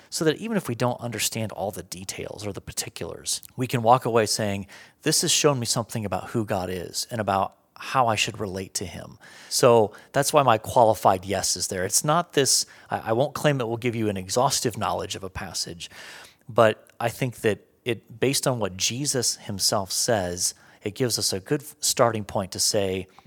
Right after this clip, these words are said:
"God gave me this passage to help me love him and to love other people." So if I start with that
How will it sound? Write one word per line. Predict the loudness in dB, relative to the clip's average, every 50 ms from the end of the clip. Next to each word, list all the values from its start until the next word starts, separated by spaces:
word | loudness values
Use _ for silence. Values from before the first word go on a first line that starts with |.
| -2
"God | 2 4 4 6 4 2 0 -2
gave | -2 -2 -2 -2 -2 -4 -4
me | -6 -4 -4
this | -4 -4 -4 -6
passage | -8 -8 -10 -8 -6 -6 -6 -6 -8 -8 -10 -10 -12 -12 _ _ _
to | -6 -4 -4
help | -4 -6 -4 0 2 2 2 0 -2
me | -8 -8 -6 -6 -8 -10 -14
love | -16 -12 -8 -2 0 2 2 2 0
him | -2 -6 -4 -4 -4 -6 -8 -10 -12 -10
and | -10 -8 -8
to | -6 -8
love | -8 -4 -2 0 0 0 0 -2
other | -6 -8 -6 -6 -8
people." | -8 -10 -12 -14 -12 -10 -10 -10 -10 -10 -12 -18 -20 -20 -20 -16 -6
So | -2 -2 0
if | 0 0
I | 0
start | 0 -2 -2 -4 -4
with | -6 -6 -2
that | -2 0 0 0 0 -2 -4 -6